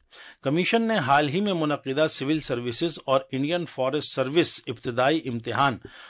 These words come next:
دو ہزار چھبیس کے دوران کامیابی کے ساتھ چہرے کی شناخت کے ذریعے تصدیق کے عمل کو نافذ کیا۔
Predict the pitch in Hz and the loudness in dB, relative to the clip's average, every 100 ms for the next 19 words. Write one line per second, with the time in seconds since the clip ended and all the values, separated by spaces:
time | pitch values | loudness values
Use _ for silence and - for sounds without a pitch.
0 | - 131 147 147 156 139 - 131 147 196 | -4 2 4 6 4 4 -4 -6 -4 -2
1 | - 165 135 123 139 151 139 123 127 127 | 0 0 2 2 0 0 0 0 0 -2
2 | 143 175 175 147 139 143 147 139 113 139 | -2 -4 -4 -2 2 2 2 -4 -2 -2
3 | 147 160 156 - 120 147 - 156 127 123 | -4 -4 -4 -4 -2 -4 -4 -4 -4 -2
4 | 123 139 - 107 98 151 170 - 151 113 | -4 -4 -4 -8 -4 -4 -4 -4 -6 -4
5 | 123 120 147 160 127 110 120 - - 87 | -4 -4 -4 -4 -4 -6 -6 -8 -10 -14